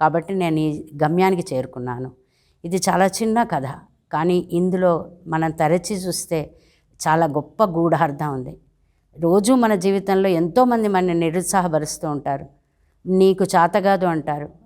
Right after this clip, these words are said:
అది భార్య భర్తనే కావచ్చు, తల్లిదండ్రులు పిల్లల్నే కావచ్చు. మనం ఏం చేస్తాం, వెంటనే నిరుత్సాహపడిపోయి, "అవునేమో, నా వల్ల కాదేమో" అనుకుంటాం. దయచేసి అలా అనుకోకండి. మీ మనస్సులో ఉన్న మీ శక్తిని గ్రహించండి,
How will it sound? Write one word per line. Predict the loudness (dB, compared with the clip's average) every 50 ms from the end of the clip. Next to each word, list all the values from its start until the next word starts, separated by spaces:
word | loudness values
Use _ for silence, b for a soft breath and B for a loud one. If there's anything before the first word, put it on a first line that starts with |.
| _ -8
అది | -8 -8
భార్య | -6 -2 0 0 2 4 2 2
భర్తనే | 2 0 -2 -2 0 0 2 2 2 2
కావచ్చు, | 2 2 2 2 0 -2 -4 -4 -4
తల్లిదండ్రులు | -2 0 0 2 2 2 2 0 0 -2 -4
పిల్లల్నే | -4 -2 -2 -2 0 0 2 2 2 2
కావచ్చు. | 2 0 0 0 -2 -6 -8 -10 -10 -10 b b b b b b b b 0
మనం | 2 4 4 4 4
ఏం | 2 2
చేస్తాం, | 2 2 0 0 0 0 0 0 0
వెంటనే | 0 0 0 0 0 2 2 0
నిరుత్సాహపడిపోయి, | 0 0 0 0 -2 -2 0 0 2 2 2 0 -2 -2 -2 0 0 2
"అవునేమో, | 2 2 2 2 2 0 0 0 0 0 0
నా | 2 2 2
వల్ల | 4 2 2 2 0
కాదేమో" | 2 2 0 0 2 0 -2 -2 -2 -4
అనుకుంటాం. | -4 -6 -8 -10 -12 -12 -12 -12 -16 -16 -18 _ _ _ _ _ _ _ _ _ _
దయచేసి | -2 0 0 0 0 -2 -2 0 -2 -2
అలా | 0 0 0
అనుకోకండి. | 0 0 -2 -4 -6 -8 -6 -6 -8 -8 -8 -8 -12 -14 _ _ -6
మీ | -4 -2 0
మనస్సులో | 2 2 2 2 2 0 0 0 0 0
ఉన్న | 2 2 0
మీ | 0 0 -2
శక్తిని | -2 -2 -4 -6 -4 -2 -2 -2 -2
గ్రహించండి, | -2 -2 -2 -2 -4 -4 -4 -6 -6 -6 -8 -10